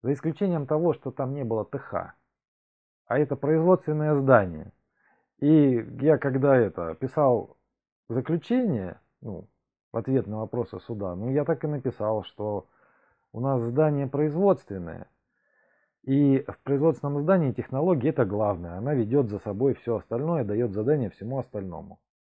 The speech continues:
Несмотря, и поэтому я как эксперт делаю вывод, что несмотря на то, что вот представлены там пять разделов П З У, А Р, К Р, там инженерные сети, все вот это вот представлено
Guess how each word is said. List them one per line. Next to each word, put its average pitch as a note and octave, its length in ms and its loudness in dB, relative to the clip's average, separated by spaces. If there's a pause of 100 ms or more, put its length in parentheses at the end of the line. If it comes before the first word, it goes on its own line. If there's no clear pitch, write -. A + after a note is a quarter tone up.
(340)
Несмотря, C#3+ 560 4
и A#2 120 -4
поэтому G2+ 640 4
я A2 280 0 (180)
как B2 180 -4
эксперт D3+ 440 0
делаю E3+ 320 4
вывод, G#2 340 0
что - 160 -12
несмотря C#3+ 540 0
на A#2+ 120 -2
то, B2+ 180 -2
что A2+ 220 -6
вот G2+ 200 -6 (600)
представлены G#2+ 840 -2
там F#2 200 -8
пять B2+ 280 -2
разделов G#2 580 -6 (1120)
П A2 100 -4
З G2+ 140 -4
У, F3 360 2
А G#2+ 140 0
Р, D#3+ 300 4
К G#2+ 240 -4
Р, C#3+ 400 0
там F2+ 340 -10 (240)
инженерные A#2+ 680 -2
сети, G#3 360 -4
все C3+ 240 -4
вот A#2 140 -2
это A#2 180 -4
вот G#2+ 180 -6
представлено C#3+ 800 -2